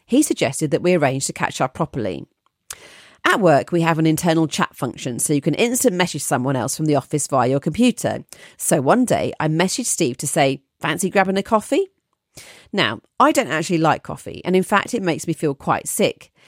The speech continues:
However, it seems like 'fancy a coffee' are the words that people use to invite others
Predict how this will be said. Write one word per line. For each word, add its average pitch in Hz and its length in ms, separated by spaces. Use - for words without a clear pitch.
However, 349 540
it - 160
seems 320 500
like 123 280
'fancy 180 400
a 165 40
coffee' 156 400
are 147 40
the 160 80
words 175 220
that - 140
people 240 260
use 147 360
to 175 100
invite 156 320
others 139 400